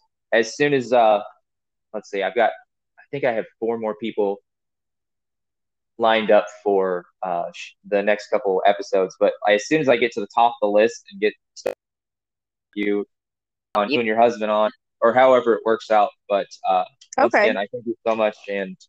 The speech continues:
Speaker 1: uh, I look forward to talking to you some more about this, obviously, 'cause I, like I said, I could listen to it all day.
Speaker 2: All right, sounds good.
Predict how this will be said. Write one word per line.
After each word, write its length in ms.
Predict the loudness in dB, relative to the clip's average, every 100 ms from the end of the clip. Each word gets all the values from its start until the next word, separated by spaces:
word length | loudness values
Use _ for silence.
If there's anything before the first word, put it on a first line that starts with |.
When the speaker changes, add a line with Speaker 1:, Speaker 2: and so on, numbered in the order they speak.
| -6
Speaker 1:
uh, 160 | -4 0
I 40 |
look 140 | 0 2
forward 160 | 0 0
to 80 | 0
talking 280 | -2 -2 -8
to 80 | -8
you 80 |
some 180 | -6 -2
more 180 | 2 2
about 220 | 2 0 0
this, 160 | -2 0
obviously, 460 | 0 -2 -4 -6
'cause 360 | -4 -6 -10 -6
I, 120 | -4 -4 _ -6
like 100 | -4
I 20 |
said, 220 | -2 -4
I 60 | -4
could 100 | -8
listen 240 | -14 -16 _
to 80 | -4
it 60 | -2
all 140 | -2
day. 220 | -2 -4 -6 _ _ _ _ _ _ _ _ _ _ _ _ _ _ 2
Speaker 2:
All 100 | 2
right, 240 | 2 0
sounds 220 | 0 0 0
good. 280 | -2 -4